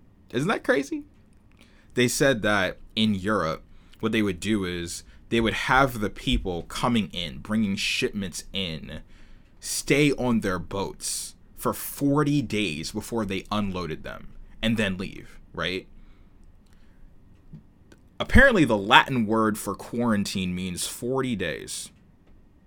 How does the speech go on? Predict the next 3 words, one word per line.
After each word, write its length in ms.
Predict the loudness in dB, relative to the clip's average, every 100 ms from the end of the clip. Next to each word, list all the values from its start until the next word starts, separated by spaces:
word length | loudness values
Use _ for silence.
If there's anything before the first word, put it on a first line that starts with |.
| -20 -20 -20 -20 -20 -20 -20 -20 _ -20 -20 -20 -20 -20 _ -20 -20 -20 -2
which 240 | 2 4
is 240 | 4 2 -4 -14
wild. 1400 | -14 -12 -6 4 6 8 6 2 0 0 0 -8 -14